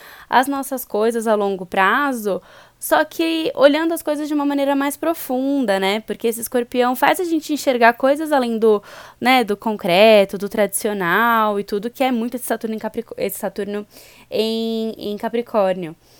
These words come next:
Então, a gente consegue estruturar as coisas de uma maneira mais holística, olhando o todo, né? Então, tá bem interessante mesmo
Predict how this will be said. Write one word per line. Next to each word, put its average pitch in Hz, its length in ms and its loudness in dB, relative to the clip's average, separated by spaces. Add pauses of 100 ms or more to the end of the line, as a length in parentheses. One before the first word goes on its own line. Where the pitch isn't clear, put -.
(140)
Então, 240 300 -2
a 254 80 -4
gente 247 220 -10
consegue 269 760 -4
estruturar 262 500 -4
as 392 140 -4
coisas 285 280 0
de 277 60 -6
uma 262 100 -4
maneira 262 240 -2
mais 254 180 -2
holística, 220 600 -2
olhando 220 360 -4
o 294 40 -8
todo, 190 640 -4
né? 170 180 -6
Então, 185 300 -8
tá 220 140 -6
bem 220 280 -2
interessante 247 580 -4
mesmo 214 320 -4